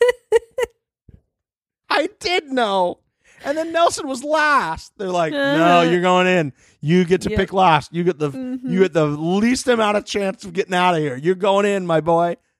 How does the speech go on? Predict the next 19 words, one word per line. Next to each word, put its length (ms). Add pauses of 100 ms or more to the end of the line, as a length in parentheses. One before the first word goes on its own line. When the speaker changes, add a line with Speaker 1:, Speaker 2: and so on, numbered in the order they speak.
(240)
Speaker 1:
Yep. 580 (380)
Speaker 2:
I 140
just 220
thought, 300
I 60
was 140
like, 180
"Oh, 160
maybe 300
they've 220
listened 300
to 120
us 80
so 220
much 300
that 120
we've 180
screwed 560 (460)
their 140